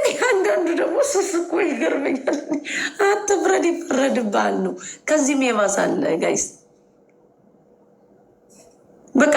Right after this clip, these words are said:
ብቻዬን ስሆን አልወድም ቤት ውስጥ አለችኝ። ላይክ የለም በቃ አንዳንድ ሰዎች ሰው፣ ሰው ይፈልጋሉ። ኦኬ ሰው ይፈልጋሉ ማለት በጓደኝነት ሰው እኮ ይያዛል ጋይስ። ፍሬንድ እኮ ትይዛላችሁ የሚያወራችሁ ምናምን። ግን አንዳንድ ሰው ደግሞ በቃ ያ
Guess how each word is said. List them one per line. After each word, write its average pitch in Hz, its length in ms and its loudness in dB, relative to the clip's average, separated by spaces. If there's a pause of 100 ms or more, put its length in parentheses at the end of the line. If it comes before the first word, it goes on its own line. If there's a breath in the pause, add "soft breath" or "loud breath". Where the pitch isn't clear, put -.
ብቻዬን 285 400 0
ስሆን 277 220 0
አልወድም 214 460 -2
ቤት 175 200 -4
ውስጥ - 220 -8
አለችኝ። - 380 -4 (800)
ላይክ 220 260 2
የለም 208 300 2
በቃ 285 220 -2
አንዳንድ 190 360 2
ሰዎች - 340 -2 (960 loud breath)
ሰው፣ 247 180 2 (420)
ሰው 294 220 2
ይፈልጋሉ። 254 680 2
ኦኬ 226 220 0
ሰው 240 200 0
ይፈልጋሉ 214 600 2
ማለት 285 340 0
በጓደኝነት 185 760 2
ሰው 185 180 0
እኮ - 180 -4
ይያዛል - 460 -2
ጋይስ። - 220 -4 (680)
ፍሬንድ 185 340 0
እኮ - 120 -4 (100)
ትይዛላችሁ 143 580 0
የሚያወራችሁ 151 640 2
ምናምን። 151 320 -2 (880 loud breath)
ግን 311 160 2
አንዳንድ 320 320 4
ሰው 302 160 -2
ደግሞ 302 220 2
በቃ 311 240 -4 (140)
ያ 240 140 0